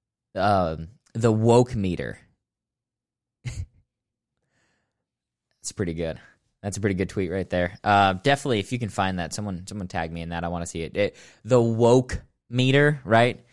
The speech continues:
'Cause we're seeing that they, they give the ratings to just the dumbest things, you know? And Nolan, master of cinema, he, he continues to be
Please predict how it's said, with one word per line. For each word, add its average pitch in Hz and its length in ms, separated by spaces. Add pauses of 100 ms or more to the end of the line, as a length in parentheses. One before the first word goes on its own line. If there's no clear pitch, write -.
(360)
'Cause 156 140
we're 185 80
seeing 220 280
that 165 120
they, 160 160
they 175 180
give 165 400
the 101 140
ratings 110 560
to 107 80
just 175 320
the 71 120
dumbest 92 760
things, 90 400
you 95 120
know? 110 280 (340)
And 139 360
Nolan, 113 640 (580)
master 135 560
of 107 120
cinema, 107 480
he, 123 200
he 131 160
continues 185 640
to 139 80
be 135 220